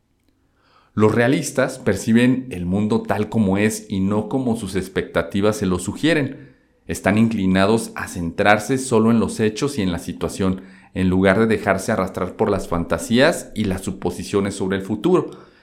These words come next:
Las personas realistas se caracterizan por no ser catastróficas y por valorar los aspectos positivos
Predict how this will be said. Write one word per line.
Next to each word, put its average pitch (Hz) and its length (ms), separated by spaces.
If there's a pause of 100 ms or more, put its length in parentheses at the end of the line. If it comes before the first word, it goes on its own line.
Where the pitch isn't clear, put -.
(140)
Las 92 240
personas 120 440
realistas 107 500
se - 140
caracterizan 104 880
por 101 140
no 107 140
ser - 200
catastróficas 113 1040
y 110 160
por 95 300
valorar 95 560 (300)
los 98 200
aspectos 139 460
positivos 143 880